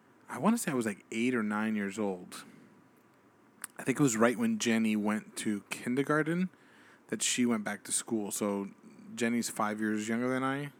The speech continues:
so must have been, like, that nine years old, ten years old. Um, and then when we moved to the Keys, because the Keys were so expensive, um, she had to go back to work. But at that time,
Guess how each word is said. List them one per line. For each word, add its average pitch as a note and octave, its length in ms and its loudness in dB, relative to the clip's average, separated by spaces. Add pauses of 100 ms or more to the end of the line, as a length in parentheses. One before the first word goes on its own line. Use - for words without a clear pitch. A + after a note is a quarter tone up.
(140)
so G2+ 460 -6 (800)
must A2+ 200 -2
have A2+ 80 0
been, G#2 140 0
like, G2 180 -6
that F#2+ 200 -10 (220)
nine A2 280 0
years A2 180 0
old, A2+ 180 0
ten A#2 160 -4
years A#2 160 -2
old. C#3 200 2 (880)
Um, G#2 540 -2 (380)
and A2+ 200 -4
then G#2+ 500 -4 (140)
when A2+ 200 -4
we A2 80 0
moved A2+ 280 0
to - 80 -8
the G2+ 80 -12
Keys, A2 800 0 (140)
because A#2 260 -4
the A#2 60 2
Keys A#2 260 2
were A2 80 -2
so G#2+ 220 0
expensive, G2 960 -4 (680)
um, G2+ 580 -2 (960)
she - 120 -2
had A2+ 80 4
to A2+ 60 -2
go G#2+ 100 -4
back F#2+ 140 -4
to - 120 -2
work. A2 160 4
But A#2 160 2 (200)
at A#2+ 180 4
that B2+ 180 4
time, A#2+ 520 2